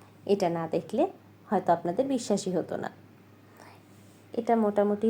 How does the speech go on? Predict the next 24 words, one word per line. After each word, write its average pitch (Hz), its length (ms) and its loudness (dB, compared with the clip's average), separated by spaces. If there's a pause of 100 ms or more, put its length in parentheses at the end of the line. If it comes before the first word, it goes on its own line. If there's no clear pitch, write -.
হয়ে 226 260 6
গেছে। 233 240 0 (280)
আমি 190 120 4 (100)
এখন 233 160 -2 (100)
শুধু 240 160 0 (100)
এখানে 277 220 0 (460)
সুগার 202 340 4
বল 185 200 6
দিয়ে 247 220 4
ডেকোরেট 180 380 4
করে 175 200 4
নেব। 156 120 -2 (1700)
অনেক 269 160 2 (120)
সময় 208 280 4 (1080)
লেস 220 180 6 (140)
ক্রিমে 208 300 0 (580)
কেকের 208 360 2
ডেকোরেশন 180 560 2 (1300)
অনেকেই 214 380 4
চেয়ে 190 240 6
থাকেন, 226 280 2 (800)
সেরকম 254 400 4 (100)
হলে 208 180 4 (380)
আপনারা 196 400 0